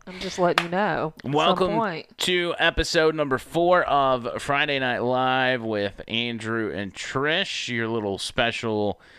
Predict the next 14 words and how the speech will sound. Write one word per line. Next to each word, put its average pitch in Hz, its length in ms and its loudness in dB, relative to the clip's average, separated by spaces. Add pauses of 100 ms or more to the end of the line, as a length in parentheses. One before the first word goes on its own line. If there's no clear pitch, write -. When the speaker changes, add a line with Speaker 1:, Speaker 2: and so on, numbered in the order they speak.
(300)
Speaker 2:
over 113 200 2
the 104 100 -2
line 107 760 2 (500)
Friday 104 420 0
night 104 300 0
little 95 240 -2
hangout 107 540 -2
ditty. 127 340 -2 (580)
And 95 240 -6
we 101 180 -2
are, 95 300 0
uh, 92 260 -2
very 104 400 -4
excited 98 680 -4